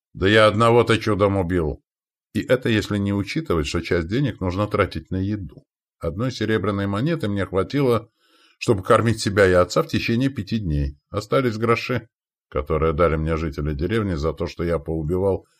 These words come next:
крысиные выводки под их домами. На одних крысах я далеко не уеду.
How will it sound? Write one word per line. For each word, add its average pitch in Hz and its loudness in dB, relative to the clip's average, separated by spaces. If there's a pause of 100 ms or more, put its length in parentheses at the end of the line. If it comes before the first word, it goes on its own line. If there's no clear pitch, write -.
(200)
крысиные 87 0
выводки 98 0
под 78 -2
их 76 -4
домами. 82 -4 (600)
На 117 4
одних 120 0
крысах - -2
я 127 2
далеко 120 -4
не 113 -2
уеду. 71 -4